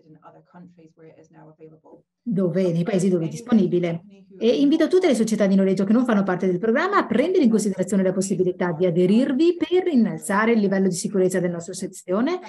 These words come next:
e in particolare per quanto riguarda la salute e la sicurezza.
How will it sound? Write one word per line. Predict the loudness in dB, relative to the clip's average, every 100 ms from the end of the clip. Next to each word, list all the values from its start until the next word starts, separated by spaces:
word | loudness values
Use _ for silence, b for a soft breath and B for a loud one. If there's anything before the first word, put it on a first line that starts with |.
| B -4
e |
in | -2
particolare | -2 -6 -6 -4 -4
per | -4
quanto | -2 -4
riguarda | -4 -8 -10
la | -10
salute | -6 -6 -6
e | -6
la |
sicurezza. | -8 -10 -12 -12 -12 -14